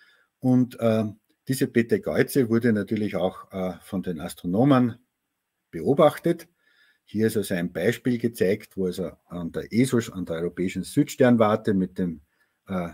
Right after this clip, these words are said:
großen Teleskop, mit dem Very Large Telescope, hm, äh, Aufnahmen der Beta Geuze gemacht wurden.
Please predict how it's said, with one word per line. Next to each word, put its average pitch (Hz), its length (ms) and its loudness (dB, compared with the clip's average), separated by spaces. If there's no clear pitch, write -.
großen 107 420 0
Teleskop, 117 600 2
mit 98 220 -2
dem 85 260 -4
Very 85 220 -2
Large 80 320 -8
Telescope, 123 640 4
hm, 135 180 4
äh, 101 180 -4
Aufnahmen 123 680 2
der 101 100 -4
Beta 101 320 -2
Geuze 95 380 0
gemacht 92 460 -4
wurden. 139 380 4